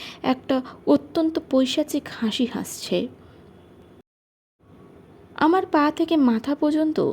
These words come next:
দু চারবার শিউরে উঠল। বিভৎস মৃত দেহটাকে ফেলে দেবার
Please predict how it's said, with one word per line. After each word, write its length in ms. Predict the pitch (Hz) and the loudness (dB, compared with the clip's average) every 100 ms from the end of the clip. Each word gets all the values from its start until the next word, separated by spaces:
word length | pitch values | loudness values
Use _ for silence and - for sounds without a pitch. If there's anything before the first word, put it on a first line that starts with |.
| - | -2
দু 300 | 214 247 262 | -4 0 0
চারবার 560 | 262 - 247 254 254 269 - - - | 0 0 0 0 -2 -2 -6 -18 -8
শিউরে 480 | - 269 262 240 | -2 2 4 4
উঠল। 440 | 127 - - - - - - - - - - | 4 -2 -8 -8 -8 -14 -20 -20 -20 -16 0
বিভৎস 500 | 220 214 262 269 - | 4 6 6 2 0
মৃত 380 | 285 240 247 247 | 4 4 4 2
দেহটাকে 600 | 247 226 226 254 277 277 | 2 2 2 0 0 -2
ফেলে 340 | - 262 247 | 0 2 2
দেবার 320 | 262 277 285 | 2 2 2